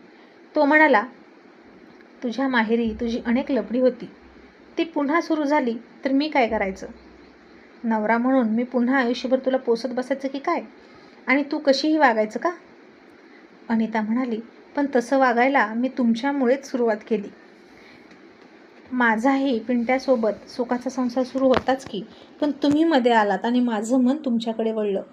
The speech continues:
आणि आता तुम्ही माझ्यासोबत लग्न का करत नाही?" भावड्या म्हणाला, "यात चूक तुझी आहेच की,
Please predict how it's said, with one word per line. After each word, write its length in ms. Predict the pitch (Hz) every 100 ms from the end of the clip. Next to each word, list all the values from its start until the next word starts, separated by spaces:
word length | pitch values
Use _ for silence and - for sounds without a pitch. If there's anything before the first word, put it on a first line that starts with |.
| - - _ _ _ - - - - -
आणि 160 | 294 302
आता 260 | 240 269
तुम्ही 240 | 269 285 294
माझ्यासोबत 520 | 277 247 262 269 262
लग्न 260 | 269 254 285
का 220 | 285 247
करत 300 | 262 254 226
नाही?" 220 | 220 208 - - - - - -
भावड्या 340 | 226 220 220 226
म्हणाला, 360 | 240 254 214 - 240
"यात 200 | 247 254 - -
चूक 160 | 262 269 -
तुझी 260 | 240 233 269
आहेच 360 | 240 247 320 -
की, 180 | 233